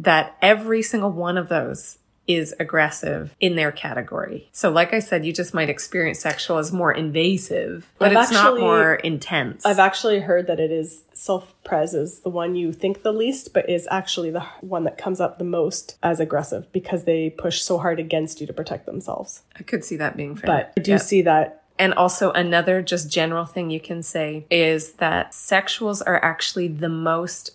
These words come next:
Speaker 1: so eights are known to be unaffected. Like, they're invested in not being affected by the world because they don't wanna get hurt. And so you can get that, um, throw the wall up thing. Of all the instincts, sexuals are the most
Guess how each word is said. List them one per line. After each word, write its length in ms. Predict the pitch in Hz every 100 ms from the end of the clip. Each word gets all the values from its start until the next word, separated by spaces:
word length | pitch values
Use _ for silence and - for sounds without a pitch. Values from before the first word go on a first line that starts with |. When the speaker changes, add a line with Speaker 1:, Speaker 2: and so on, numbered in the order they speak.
| -
Speaker 1:
so 220 | 196 185
eights 340 | 180 220 220 -
are 140 | 185 175
known 440 | 175 170 175 196
to 200 | 196 190
be 640 | 156 - 175 165 165 170 -
unaffected. 840 | 165 165 - 160 156 - 147 -
Like, 220 | 170 160 175
they're 180 | 170
invested 680 | - 180 165 165 160 - 208
in 260 | - 165 160
not 260 | 160 185 -
being 220 | 165 160 165
affected 800 | - - 170 156 - 156 143 156
by 580 | 165 156 147 147 151 - -
the 200 | 160 180
world 400 | 156 165 143 151
because 220 | 147 -
they 60 | 160
don't 140 | 151
wanna 140 | 131 143
get 160 | 139
hurt. 520 | - - 156 120 175 -
And 160 | 160 147
so 220 | 160 156
you 160 | 147
can 180 | 135 160
get 240 | 151 135 -
that, 340 | 139 - - _
um, 380 | 151 139 131 143 _ _ -
throw 220 | - 165
the 80 | 143
wall 260 | 139 131 160
up 200 | - -
thing. 320 | 208 233 254 - _ -
Of 300 | 190 196 220 -
all 380 | 165 170 175
the 140 | 170 143
instincts, 480 | 165 - 165 156 -
sexuals 420 | 165 - 165 165
are 80 | 156
the 100 | 156
most 580 | 151 147 143 - -